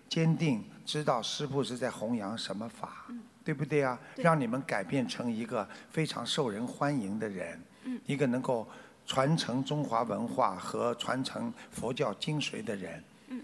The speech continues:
Speaker 1: 我让你们每个人都爱国爱民、遵纪守法，让你们每个人都变得越来越慈悲善良，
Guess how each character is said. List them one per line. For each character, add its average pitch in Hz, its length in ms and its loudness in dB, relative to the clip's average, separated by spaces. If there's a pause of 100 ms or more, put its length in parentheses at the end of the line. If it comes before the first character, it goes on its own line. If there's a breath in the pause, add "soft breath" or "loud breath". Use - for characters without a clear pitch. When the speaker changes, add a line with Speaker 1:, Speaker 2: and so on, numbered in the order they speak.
(140)
Speaker 1:
我 143 100 2
让 180 200 10
你 143 80 4
们 147 140 4
每 107 200 0
个 139 120 -2
人 123 220 -2
都 127 160 0 (100)
爱 135 140 2
国 110 200 2
爱 123 180 2
民、 110 240 0
遵 123 260 -2
纪 113 220 -4
守 104 280 -4
法， 98 280 -8 (280 loud breath)
让 151 240 6
你 117 80 0
们 123 140 2
每 107 220 0
个 139 100 0
人 120 160 2
都 123 120 0
变 127 260 0
得 98 120 -4 (240 loud breath)
越 151 160 6
来 120 140 2
越 127 220 2
慈 - 340 -2
悲 123 260 2
善 117 420 2
良， 92 300 -4